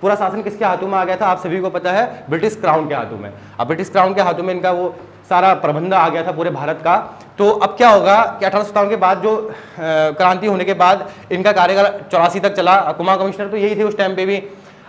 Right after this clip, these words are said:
अब अठारह सौ चौरासी के बाद जो भी आएंगे, उनके द्वारा छोटे छोटे कार्य किए जाएंगे, वो आपको मैं एक लाइन में समझा देता हूँ कि वो कौन कौन से यहाँ पे वो कुमाऊं कमिश्नर थे। अब उनकी जो डेटें हैं वो आपके लिए महत्वपूर्ण रहेंगी कि उनका कार्यकाल किस समय से किस समय तक था।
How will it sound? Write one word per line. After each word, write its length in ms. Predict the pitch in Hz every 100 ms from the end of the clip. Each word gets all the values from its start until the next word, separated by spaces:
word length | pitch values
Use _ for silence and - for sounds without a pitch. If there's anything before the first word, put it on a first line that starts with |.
| -
अब 100 | 202
अठारह 200 | 214 233
सौ 60 |
चौरासी 280 | 226 214 226
के 80 | 240
बाद 220 | 220 208
जो 120 | 208
भी 100 | 226
आएंगे, 540 | 233 190 185 226 247 - -
उनके 240 | 202 208
द्वारा 220 | 202 196 233
छोटे 240 | - 240
छोटे 200 | 233 233
कार्य 240 | 226 180 185
किए 160 | 180
जाएंगे, 280 | 170 165 226
वो 220 | 247 170
आपको 260 | 202 190 202
मैं 140 | 220
एक 180 | - 202
लाइन 160 | 190 180
में 80 |
समझा 300 | 202 160 151
देता 220 | 170 156 160
हूँ 100 | 175
कि 140 | 202 -
वो 140 | 160 185
कौन 220 | 180 180
कौन 180 | 170 156
से 140 | 196 202 - -
यहाँ 140 | 139 143
पे 80 | 165
वो 80 |
कुमाऊं 280 | 214 170 160
कमिश्नर 420 | 165 147 165 196 -
थे। 160 | 147 98 - - -
अब 160 | - 175
उनकी 280 | 196 233 240 240
जो 100 | 165 214
डेटें 300 | 180 190 214
हैं 140 | 214
वो 160 | 220 208
आपके 240 | 196 196
लिए 80 | 220
महत्वपूर्ण 520 | 175 160 185 170 196
रहेंगी 200 | 170 170
कि 60 | 185
उनका 180 | 208 214
कार्यकाल 400 | 180 175 196 233
किस 200 | 214 208
समय 200 | 185 180
से 100 | 233
किस 180 | 226
समय 200 | 202 175
तक 160 | 156 151
था। 180 | -